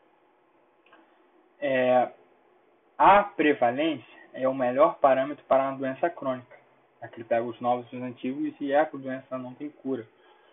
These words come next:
Normalmente não tem cura. E o melhor parâmetro para uma doença aguda seria a incidência, porque só viu os casos novos. É,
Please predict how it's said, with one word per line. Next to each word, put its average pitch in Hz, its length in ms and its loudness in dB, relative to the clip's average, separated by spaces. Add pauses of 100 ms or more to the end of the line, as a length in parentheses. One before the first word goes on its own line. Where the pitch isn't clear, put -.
(220)
Normalmente 117 380 -8
não 117 100 -8
tem 151 140 -10
cura. - 340 -10
E 151 120 -2
o 165 40 2
melhor 175 360 6
parâmetro 131 400 0
para 123 140 -4
uma 120 40 -6
doença 120 320 -4
aguda 131 460 0 (480)
seria 135 300 0
a 131 60 -2
incidência, 135 640 -12 (380)
porque - 220 -8 (160)
só 135 280 4
viu 127 320 -4
os 151 120 -6
casos 120 420 -6
novos. 107 360 -14 (920)
É, 123 480 2